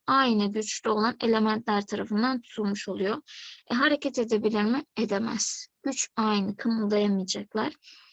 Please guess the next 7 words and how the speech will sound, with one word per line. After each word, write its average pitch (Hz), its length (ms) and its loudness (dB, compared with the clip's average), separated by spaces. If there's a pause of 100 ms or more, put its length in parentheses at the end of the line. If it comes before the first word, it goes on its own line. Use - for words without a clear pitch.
(300)
E, 233 100 -2
kımıldayamıyorlarsa 269 1160 2
da 208 120 0
biz 226 200 -2
ne 254 180 2
diyorduk 220 360 0
arkadaşım? 214 760 0